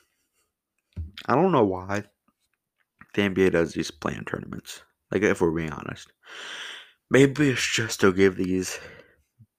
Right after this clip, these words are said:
below mid-tier teams to have their fan bases slightly interested to make the play-in games, you know? Because these, these bottom teams, like, these, like, uh, ninth and tenth seed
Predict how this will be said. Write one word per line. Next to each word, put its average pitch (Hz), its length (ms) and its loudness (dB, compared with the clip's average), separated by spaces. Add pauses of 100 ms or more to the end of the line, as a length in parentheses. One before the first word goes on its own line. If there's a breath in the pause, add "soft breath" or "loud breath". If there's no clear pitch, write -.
(280)
below 95 480 6
mid-tier 92 600 0
teams 87 520 -6 (640 loud breath)
to 90 420 2 (220)
have 90 320 2
their 85 100 4
fan 87 360 2
bases 92 420 2
slightly 98 540 2
interested 98 500 -2
to 98 60 -8
make 98 160 0
the 92 80 -2
play-in 98 260 0
games, 98 320 0
you 98 40 -6
know? 110 180 -4 (640 loud breath)
Because 107 220 6
these, 180 340 6
these 156 260 4
bottom 92 380 4
teams, - 680 -4
like, 87 180 0
these, 87 160 -8
like, 85 200 2 (320)
uh, 82 100 2
ninth 87 320 0
and 85 100 -2
tenth 87 280 0
seed 92 340 -2